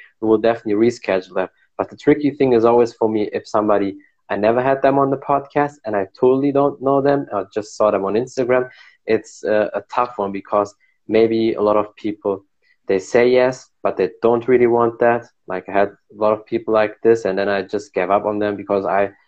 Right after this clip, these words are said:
I feel like my worth is, is more than, than that. It doesn't matter even if it's a big person. I don't care. I just move on because you, you cannot wait too long. And, like, if you, like, ten times all the time ask, ask, ask, and they,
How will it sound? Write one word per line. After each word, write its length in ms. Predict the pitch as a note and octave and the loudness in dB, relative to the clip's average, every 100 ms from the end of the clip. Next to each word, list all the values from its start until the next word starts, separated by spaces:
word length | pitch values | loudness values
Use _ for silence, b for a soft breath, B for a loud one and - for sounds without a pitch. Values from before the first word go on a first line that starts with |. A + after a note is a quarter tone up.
| b _ | b _
I 80 | G#2 | -12
feel 180 | - A2 | -4 0
like 220 | G#2 G2 G2 | 0 -2 -2
my 300 | G2+ G2+ F#2+ | 0 2 0
worth 340 | G2 G2+ G2+ G2+ | 0 0 -2 -8
is, 340 | G2 - - - | -12 -12 -16 -16
is 200 | G2+ - | -14 -4
more 220 | G2+ G2 | 0 0
than, 180 | F#2+ F2+ - | -2 -6 -8
than 160 | F#2 F#2 | -8 -4
that. 220 | F2+ F2 | -4 -6
It 120 | F#2+ - | -6 -2
doesn't 260 | G#2 G2+ | -2 -2
matter 160 | G2 G2 | -4 -4
even 220 | F#2+ G2+ | -6 -8
if 140 | G2 - | -10 -12
it's 180 | - | -12
a 40 | F#2 | -8
big 240 | F#2+ F#2+ | -6 -6
person. 400 | - F#2+ - G#2 - _ _ _ | -4 -4 -6 -14 -14 _ _ _
I 120 | G2+ | -4
don't 220 | G2+ G2 - | -4 -6 -2
care. 240 | G#2 G2 | 0 0
I 80 | F#2+ | -2
just 300 | - F#2+ - | -6 -10 -10
move 180 | F#2 G2 | -8 -4
on 220 | F#2+ F2 | -4 -4
because 400 | G2+ - F#2+ - | -6 -4 -2 -4
you, 100 | G2 | -10
you 200 | - G#2 | -8 -6
cannot 280 | B2 B2+ G#2 | -2 -2 0
wait 300 | G#2 G2 - | 0 -2 -4
too 140 | A2+ G#2 | -4 0
long. 320 | G2+ F#2+ F#2 | 0 0 -4
And, 80 | F#2 | -6
like, 200 | F#2 - b b b G#2 | -6 -10 b b b -6
if 160 | - | -2
you, 300 | C3 C3+ B2+ - | 2 2 0 -4
like, 220 | A2 - | -6 -6
ten 240 | - C#3+ C#3 | -4 -2 0
times 300 | C3+ B2 - | 0 -2 0
all 180 | A#2 | -2
the 60 | A2+ | -2
time 240 | A2 G2 - | -4 -4 -2
ask, 300 | A#2 A#2 - G#2 | -2 -2 -4 -2
ask, 360 | G#2+ G#2 - | -2 -2 -2
ask, 260 | A2 A2 - - | -2 -2 -4 -10
and 140 | G2+ | -4
they, 220 | G2+ F#2+ | -4 -4